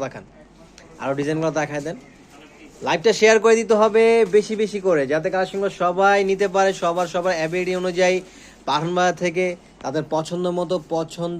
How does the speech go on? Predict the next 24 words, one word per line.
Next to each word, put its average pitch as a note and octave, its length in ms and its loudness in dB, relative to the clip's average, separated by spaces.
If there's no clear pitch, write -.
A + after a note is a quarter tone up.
অনুযায়ী E3+ 380 -2
কেনাকাটা E3 480 -6
করতে D#3+ 260 -8
পারে। E3 180 -4
এই D3+ 80 -6
জন্য D#3 200 -6
আমি D#3 100 -6
সবসময় D#3+ 440 -8
আপনাদেরকে D#3 360 -8
বলি, D3 200 -4
লাইভটা C3+ 280 -4
বেশি E3 220 -4
বেশি E3 200 -8
করে E3+ 120 0
সবাই C3+ 260 0
শেয়ার A#2+ 220 -4
করে A2 140 -6
দিন। G#2+ 100 -8
মাত্র D3+ 220 -6
পনেরোশো F3 440 -4
টাকায় E3 300 -2
চমৎকার, D#3+ 480 -6
চমৎকার D#3 460 -6
শাড়িগুলো G#2+ 420 -10